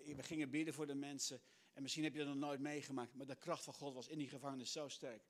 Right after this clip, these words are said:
Gevangenen vielen gewoon op de grond door de kracht van God.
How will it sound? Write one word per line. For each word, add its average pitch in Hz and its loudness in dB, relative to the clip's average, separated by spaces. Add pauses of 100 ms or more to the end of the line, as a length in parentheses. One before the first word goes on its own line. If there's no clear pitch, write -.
(160)
Gevangenen 131 -2
vielen 143 -4
gewoon 143 2
op 131 -2
de 120 -4
grond 143 0
door 135 -2
de 120 -8
kracht 139 -6
van 113 -10
God. - -12